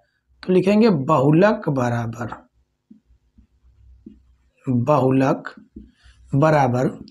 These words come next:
एल प्लस एफ़ वन माइनस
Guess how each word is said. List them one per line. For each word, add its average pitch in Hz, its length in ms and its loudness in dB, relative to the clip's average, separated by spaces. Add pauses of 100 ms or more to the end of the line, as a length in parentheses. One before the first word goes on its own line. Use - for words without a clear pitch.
(960)
एल 262 360 6
प्लस 160 380 0 (1600)
एफ़ 196 320 -2
वन 240 300 4 (100)
माइनस 156 580 2